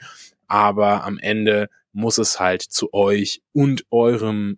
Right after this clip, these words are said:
Anlageziel und Trading-Stil passen.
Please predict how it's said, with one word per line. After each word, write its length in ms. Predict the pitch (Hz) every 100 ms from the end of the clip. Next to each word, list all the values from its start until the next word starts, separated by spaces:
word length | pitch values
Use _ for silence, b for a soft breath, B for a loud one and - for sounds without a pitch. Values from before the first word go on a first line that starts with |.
| -
Anlageziel 960 | 107 113 104 98 101 - 127 127 123 -
und 420 | 110 107 104 -
Trading-Stil 1080 | - 110 110 104 101 98 - 110 104 104 95
passen. 500 | 101 92 104 101